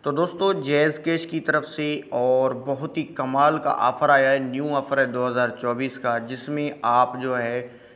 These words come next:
अ, बाइक जीत सकते हैं Honda सेवेंटी, जो कि न्यू मॉडल अभी लॉन्च हुआ है। तो जैज़ कैश की तरफ से ये ऑफ़र बिल्कुल भी न्यू है। इस ऑफ़र को आप कैसे एक्टिव करोगे और इस ऑफ़र में आप कैसे शामिल होगे,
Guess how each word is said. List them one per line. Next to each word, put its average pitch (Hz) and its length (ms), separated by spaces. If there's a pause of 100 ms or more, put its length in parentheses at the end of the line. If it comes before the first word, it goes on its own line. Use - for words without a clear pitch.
(140)
अ, 123 100
बाइक 131 480
जीत 139 220
सकते 127 400
हैं 135 520
Honda 135 400
सेवेंटी, 127 680
जो 123 200
कि 127 160
न्यू 131 260
मॉडल 131 420
अभी 123 180
लॉन्च 113 360
हुआ 110 160
है। 110 60 (380)
तो 131 100
जैज़ 147 420
कैश 156 280
की 151 140
तरफ 147 240
से 147 200
ये 135 520
ऑफ़र 123 340
बिल्कुल 131 480
भी 143 140
न्यू 143 200
है। 139 120
इस - 240
ऑफ़र 156 280
को - 140
आप 151 220
कैसे 143 380
एक्टिव 143 380
करोगे 139 460
और 123 340
इस 139 180
ऑफ़र 135 260
में 131 160
आप 123 260
कैसे 143 320
शामिल 143 440
होगे, 135 640